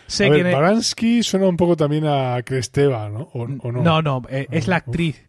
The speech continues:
Speaker 1: Christine
Speaker 2: Ya, ya,
Speaker 1: Baranski
Speaker 2: ya,
Speaker 1: del
Speaker 2: ya, ya, sí.
Speaker 1: Si la ves, sabes quién es. Es una actriz, eh, norteamericana muy habitual en películas
Speaker 2: Sí,
Speaker 1: y
Speaker 2: bueno,
Speaker 1: series.
Speaker 2: eh, esta no es la que hizo la de, no es la que sale en, en X-Men también.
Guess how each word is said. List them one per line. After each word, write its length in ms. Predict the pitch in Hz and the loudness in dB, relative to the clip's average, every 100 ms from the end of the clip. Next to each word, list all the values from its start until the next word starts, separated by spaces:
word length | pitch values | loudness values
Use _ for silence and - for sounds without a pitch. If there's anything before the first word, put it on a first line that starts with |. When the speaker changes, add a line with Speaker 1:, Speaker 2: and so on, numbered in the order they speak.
| _ _ - | _ _ -8
Speaker 1:
Christine 320 | 143 - 185 | -8 0 2
Speaker 2:
Ya, 40 | |
ya, 40 | 180 | 2
Speaker 1:
Baranski 280 | 170 170 202 | 2 2 0
Speaker 2:
ya, 60 | |
Speaker 1:
del 120 | 180 - | 0 -2
Speaker 2:
ya, 80 | |
ya, 200 | 110 113 113 | -6 -10 -10
sí. 220 | 117 117 | -10 -12
Speaker 1:
Si 180 | - 185 | -4 0
la 140 | 156 | 2
ves, 160 | 165 185 | 0 0
sabes 240 | 170 156 | 0 -2
quién 180 | - 117 | -4 -8
es. 180 | 95 - | -8 -10
Es 120 | 113 135 | -10 -6
una 100 | 117 | -6
actriz, 260 | 139 127 | -4 -4
eh, 320 | 120 120 110 110 | -4 -6 -6 -6
norteamericana 640 | 117 117 117 120 139 139 | -8 -8 -8 -4 -4 -2
muy 200 | 123 123 | -4 -4
habitual 460 | 120 113 113 117 110 | -4 -4 -4 -4 -4
en 260 | 104 92 95 | -8 -14 -10
películas 500 | 117 135 135 127 131 | -6 -6 -2 -2 0
Speaker 2:
Sí, 80 | |
Speaker 1:
y 20 | 139 | 2
Speaker 2:
bueno, 220 | 143 143 | 2 2
Speaker 1:
series. 240 | 156 170 - | 0 -4 -10
Speaker 2:
eh, 300 | 131 131 - | -14 -12 -6
esta 240 | 160 196 | -4 -2
no 100 | 190 151 | 0 0
es 40 | |
la 140 | 143 123 | 0 -2
que 100 | 127 | -4
hizo 260 | 113 127 | -2 -2
la 160 | 120 120 | -2 -2
de, 480 | 120 117 117 113 127 | -2 -2 -2 -4 -4
no 120 | 123 | -4
es 40 | 135 | -2
la 100 | 131 | -4
que 120 | 120 | -6
sale 600 | - 117 117 117 113 110 110 | -8 -6 -4 -4 -4 -4 -6
en, 160 | 110 - | -8 -8
en 160 | 113 | -6
X-Men 440 | 117 113 107 110 107 | -6 -6 -6 -8 -6
también. 360 | 110 113 123 | -6 -8 -10